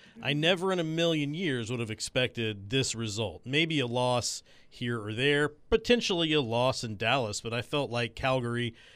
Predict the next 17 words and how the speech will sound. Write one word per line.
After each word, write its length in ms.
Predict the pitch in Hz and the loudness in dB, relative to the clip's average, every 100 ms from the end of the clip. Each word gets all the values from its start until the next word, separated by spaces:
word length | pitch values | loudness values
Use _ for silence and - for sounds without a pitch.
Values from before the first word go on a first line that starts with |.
| - | -12
and 120 | 110 | -4
Anaheim 600 | 113 170 - 113 107 107 | 0 0 0 -4 -4 -4
were, 240 | 101 101 | -4 -6
were 140 | 90 95 - | -8 -12 -10
pretty 260 | - 208 156 | -2 -2 0
solid. 640 | - - 117 139 127 107 | -2 0 2 4 2 0
You 80 | 123 | -2
know, 280 | 110 104 107 | -2 -4 -6
you 120 | 123 | -8
could, 200 | 175 139 | -8 -8
you 100 | 165 | -8
could 160 | 220 214 | -6 -4
chalk 280 | - 202 - | -2 -2 0
those 240 | 196 160 | 0 2
up 160 | 165 156 | 0 0
as 160 | 127 135 | -2 -2
wins. 460 | 190 120 90 - | -2 -2 -4 -12